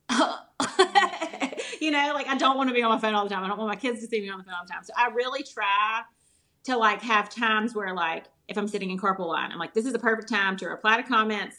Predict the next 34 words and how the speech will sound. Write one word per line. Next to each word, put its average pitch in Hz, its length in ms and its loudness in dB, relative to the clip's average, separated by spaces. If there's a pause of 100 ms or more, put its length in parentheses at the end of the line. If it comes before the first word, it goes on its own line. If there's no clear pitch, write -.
I'm 175 100 -8
by 185 140 4
myself. 175 760 -2 (100)
It's 185 180 -8
no 190 140 -4
big 190 140 -4
deal." 170 440 -6
Like, 180 240 -6
try 202 180 0
to, 202 80 0
like, 175 160 -2
have 175 180 -2
these - 220 -8
sections 185 460 -8
of - 120 -12
time 175 280 -4
to 175 80 -8
do 175 200 -8
it. 202 120 -2
And 196 100 -6
then 175 60 -6
I'm 175 80 -6
like, 170 200 -6
"Okay, 202 260 -4
I 196 140 -2
am 214 80 -6
not 208 180 -2
going 220 200 -2
on 202 100 -8
Instagram 165 560 -10
until 170 460 -8
this - 140 -12
time." - 220 -10 (220)
Like, - 260 -4